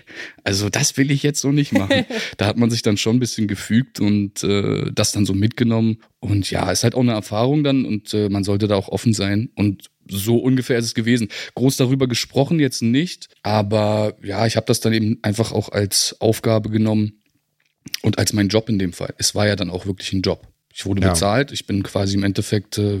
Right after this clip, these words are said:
Speaker 1: wie ein Angestellter gewesen. Das war mir jetzt damals nicht so bewusst, aber trotzdem wusste ich, ich hab da eine Aufgabe und ich hab da einen Job und, äh, den muss ich halt auch machen.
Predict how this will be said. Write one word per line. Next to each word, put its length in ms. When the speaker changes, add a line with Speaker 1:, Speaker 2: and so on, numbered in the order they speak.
Speaker 1:
wie 180
ein 180
Angestellter 640
gewesen. 360
Das 160
war 80
mir 120
jetzt 180
damals 260
nicht 140
so 180
bewusst, 440
aber 260
trotzdem 420
wusste 200
ich, 80
ich 80
hab 120
da 40
eine 120
Aufgabe 400
und 80
ich 80
hab 120
da 60
einen 100
Job 260
und, 300
äh, 220
den 160
muss 160
ich 120
halt 140
auch 120
machen. 320